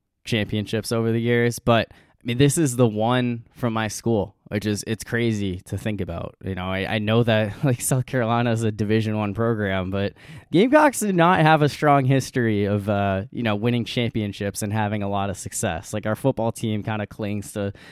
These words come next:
three eleven win seasons a decade ago under Steve Spurrier, and, you know, the basketball team,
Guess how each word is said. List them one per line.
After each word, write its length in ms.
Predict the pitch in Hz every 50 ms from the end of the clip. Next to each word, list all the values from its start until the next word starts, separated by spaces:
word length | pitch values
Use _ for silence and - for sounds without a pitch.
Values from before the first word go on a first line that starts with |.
| - _ -
three 340 | - - 127 139 139 135 131
eleven 460 | 127 117 117 117 117 113 120 117 113
win 180 | 113 110 107
seasons 540 | 98 - - 117 110 110 101 98 98 98 98
a 80 | 98 92
decade 400 | 92 98 101 101 - 101 95 98
ago 320 | 92 90 98 92 90 90
under 160 | 90 90 92
Steve 280 | 98 - - 98 95 92
Spurrier, 600 | - - - 98 92 90 85 85 85 80 82 85
and, 140 | 87 85 87
you 40 | 90 92
know, 60 | 92
the 100 | 92 101
basketball 460 | 95 113 113 120 117 - - 117 110
team, 440 | - - - 107 107 107 107 104 101